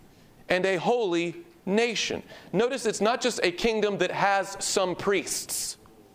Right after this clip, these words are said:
It's a kingdom that is a priesthood. The New Testament calls it the priesthood of what? All believers.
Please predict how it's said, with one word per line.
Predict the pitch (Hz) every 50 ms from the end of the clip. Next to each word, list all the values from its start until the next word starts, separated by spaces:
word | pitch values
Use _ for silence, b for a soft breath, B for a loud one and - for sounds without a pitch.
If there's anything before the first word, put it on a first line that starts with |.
| - _ _ - _ _ _ - - - - - - - - _ _ _ - - _
It's | - 175 180 175 175
a | 202 190
kingdom | - - - 226 233 226 214 196 202 196 190 175 - - - -
that | - 170 180 - - - -
is | - 240 269 294 302 285 269 233 180 139 117 - - - - - - -
a | -
priesthood. | - - 143 196 196 151 - - - - 135 110 87 76 - - - - - - - - - - - - - - - - - - - - _ -
The | 143 160 175
New | 190 214 262 262
Testament | - 269 254 226 - 208 220 214
calls | - 208 196 190
it | 196 196
the | 208
priesthood | - - - 247 247 240 - - 240 220
of | 202 170
what? | 185 202 165 113 - - - - - - - - - - -
All | - 196 208 214
believers. | 196 208 226 240 269 277 285 233 247 202 - - - - - -